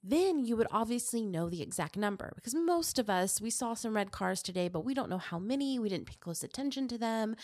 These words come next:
We just passed them by, not giving them a second thought. But if I had been told, "Yeah, you get five bucks every single time you see a red car," I would know exactly how many red cars I saw today. And she presented the concept that opportunities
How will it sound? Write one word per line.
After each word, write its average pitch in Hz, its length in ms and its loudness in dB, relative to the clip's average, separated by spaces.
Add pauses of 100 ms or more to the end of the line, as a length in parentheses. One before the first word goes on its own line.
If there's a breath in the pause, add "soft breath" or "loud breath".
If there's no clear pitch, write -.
(480 loud breath)
We 208 240 0
just 180 220 -4
passed 170 380 -6
them 180 260 -8
by, 233 300 4
not 196 180 0
giving 175 240 -4
them 156 140 -4
a 151 40 -4
second - 360 -6
thought. 262 480 2 (480 loud breath)
But 254 80 2
if 285 100 2
I 339 60 4
had 427 180 0
been 330 160 0
told, 285 400 2
"Yeah, 427 80 0
you 262 140 0
get 240 120 0
five 254 260 -2
bucks 262 280 0
every 240 200 0
single 226 200 -4
time 220 280 -2
you 208 40 -2
see 202 180 -2
a 190 60 0
red 175 240 -2
car," 196 500 0 (400 loud breath)
I 202 80 -4
would 359 200 2
know 220 400 2
exactly 240 500 -4
how 226 160 -2
many 208 180 0
red 175 200 -2
cars 165 240 -4
I - 60 -6
saw 285 260 -2
today. 175 420 -6 (680 loud breath)
And 247 340 4
she 262 320 2
presented 294 540 0
the 302 40 0
concept 202 500 -2
that 190 200 0
opportunities 202 1120 0